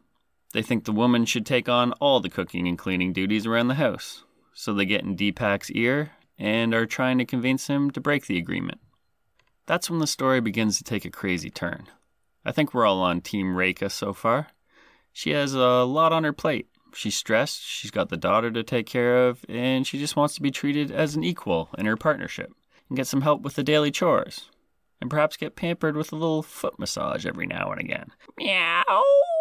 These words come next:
Sorry, a stray cat just entered the room here. Get out of here. Finally, when her husband agrees to help out,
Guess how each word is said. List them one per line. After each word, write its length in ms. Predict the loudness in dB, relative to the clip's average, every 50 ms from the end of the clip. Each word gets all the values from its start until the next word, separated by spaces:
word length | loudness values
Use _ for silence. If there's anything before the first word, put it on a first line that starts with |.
| 0 0 -2 -8 _ _ _ _ _ _ _ _ _ _ _
Sorry, 380 | _ -6 0 0 2 2 2 0
a 220 | 0 -2 -2 -4 -4
stray 420 | -6 -6 -4 -2 0 2 2 0
cat 400 | -2 -2 -4 0 0 0 0 -2
just 360 | -6 -10 -8 -8 -8 -8 -6 -6
entered 280 | -6 -4 -4 -4 -6
the 80 | -4 -4
room 200 | -4 -4 -4 -4
here. 220 | -6 -6 -8 -8 -10 _ _ _ _ _ _ _
Get 120 | -10 -8
out 60 | -8 -8
of 60 | -8
here. 80 | -12 -18 -20 _ _ _ _ _ _ _ _ _
Finally, 460 | -20 -10 -4 0 2 2 4 4 4
when 160 | 2 2 4
her 80 | 2 2
husband 400 | 2 2 0 0 0 0 0 0
agrees 360 | 0 2 2 4 4 4 2
to 320 | 0 -4 -4 -2 -2 -4
help 280 | -4 0 -2 0 2 2
out, 240 | 2 2 2 0